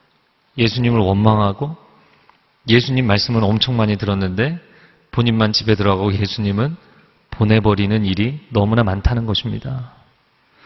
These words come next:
저는 여러분이 예수님을 인격적으로 받아들일 수 있기를 축복합니다. 아무리 설교를 많이 듣고 아무리 예배를 많이 드려도요,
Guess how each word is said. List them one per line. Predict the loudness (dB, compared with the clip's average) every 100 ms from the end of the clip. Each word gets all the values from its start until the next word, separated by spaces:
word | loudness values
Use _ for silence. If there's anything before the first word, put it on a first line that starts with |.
| -20 -20 -20 _
저는 | 0 2 6
여러분이 | 4 4 2 2 2 2
예수님을 | 0 0 0 2
인격적으로 | 0 0 0 0 -2 -2 -2 0 0 -4
받아들일 | -4 -6 0 0 2 0
수 | 0 -6
있기를 | -4 -2 -2
축복합니다. | -4 -4 -2 0 0 0 0 -2 -6 -12 -20 -20 -20 -20 _ _ _ _ _ _ -16 -14 -16 -20 -20
아무리 | -6 0 4 6 6 6
설교를 | 4 4 4 4
많이 | 4 2 0
듣고 | -4 2 4 4 2
아무리 | 2 4 6 6
예배를 | 6 6 4
많이 | 2 0
드려도요, | 0 0 0 2 0 -2